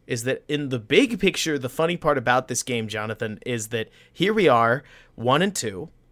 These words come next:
uh, going into the Lions game, just like we anticipated.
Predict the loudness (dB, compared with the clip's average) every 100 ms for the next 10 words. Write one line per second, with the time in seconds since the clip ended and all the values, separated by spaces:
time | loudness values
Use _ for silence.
0 | -6 -2 0 2 2 2 0 2 0 0
1 | -4 -4 -4 -4 -10 _ _ _ _ _
2 | 2 2 2 2 2 0 -6 -4 -2 -2
3 | -4 -8 -12 -10 -8 -8 -8 -12 -18 -18
4 | -18 -20